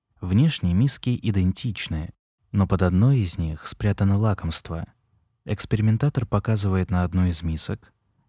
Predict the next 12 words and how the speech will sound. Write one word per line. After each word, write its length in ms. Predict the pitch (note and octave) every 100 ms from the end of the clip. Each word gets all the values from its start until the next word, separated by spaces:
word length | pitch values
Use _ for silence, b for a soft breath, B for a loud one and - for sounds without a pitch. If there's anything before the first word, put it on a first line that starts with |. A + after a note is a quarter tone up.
| -
Если 300 | A2 C3 A2
собака 440 | - G#2 G2+ -
понимает 580 | - G2 G2+ G2 F2 -
эту 140 | F2
подсказку 800 | - E2+ - D3 C3+ - F2+ E2+ B B
и 100 | G#2
выбирает 580 | G2+ G2 A2 G#2 F2 -
правильную 540 | - F#2 F2 E2+ E2+
миску, 580 | G2 D#3 - - D#2+ - _ _ _
тест 360 | B2+ D3 - -
считается 580 | - G2 F#2+ F2+ -
пройденным. 640 | - G#2 F2+ E2 E2 D#2+